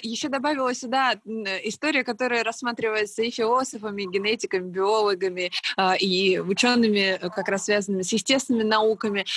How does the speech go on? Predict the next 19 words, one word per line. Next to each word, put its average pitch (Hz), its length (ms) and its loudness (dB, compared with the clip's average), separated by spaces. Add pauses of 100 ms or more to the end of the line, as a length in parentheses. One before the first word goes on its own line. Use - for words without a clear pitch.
(300)
А, 208 380 4
это 277 460 4
всё-таки 254 340 -6
что - 300 -2
человека 254 320 -2
делает 214 320 0
человеком. 170 680 -6
Там 160 140 -16
кто-то, 254 340 0
м, 196 520 -4
взвешивает 196 600 2
мозг, 262 540 0
кто-то 190 180 0
говорит 190 400 2
про 190 260 2
речь, 233 400 2
кто-то 180 280 -4
про 190 160 -2
мышление. 220 640 4